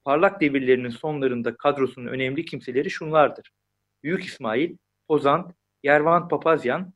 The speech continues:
Rafael, Tulumbacı Kemal, Kalfa Armanak, Küçük Ali, Kantocu ve oyuncu kadınlarda Feruz, Küçük Eleni, Virjin, Annik,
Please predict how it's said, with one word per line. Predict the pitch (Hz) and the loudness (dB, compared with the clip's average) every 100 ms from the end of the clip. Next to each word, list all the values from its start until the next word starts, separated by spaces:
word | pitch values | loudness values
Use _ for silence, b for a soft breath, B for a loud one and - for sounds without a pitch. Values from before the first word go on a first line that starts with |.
| 143 | -4
Rafael, | 143 151 131 143 - _ _ _ | 0 4 4 4 -2 _ _ _
Tulumbacı | 170 175 165 143 123 - _ - | -2 0 4 4 2 -8 _ -12
Kemal, | 113 120 180 - _ _ | -2 0 0 -4 _ _
Kalfa | - 156 151 170 | 2 2 4 4
Armanak, | 143 147 123 160 - _ _ | 4 2 0 -2 -8 _ _
Küçük | 147 190 | -12 -2
Ali, | 127 123 | -2 -2
Kantocu | - 165 160 127 151 | -2 -4 -2 -4 -2
ve | 180 - - | -2 -4 -6
oyuncu | 151 160 175 | -4 -4 -2
kadınlarda | 156 135 120 110 107 185 190 _ _ _ _ | -2 -2 -2 -4 -2 -2 -4 _ _ _ _
Feruz, | - 175 147 180 _ _ _ _ | 2 2 2 -4 _ _ _ _
Küçük | - 233 151 | -8 -6 -2
Eleni, | 131 120 151 | -2 0 -2
Virjin, | 147 151 120 143 - | 2 0 0 -8 -2
Annik, | 151 151 156 127 147 | -2 0 -2 -2 -8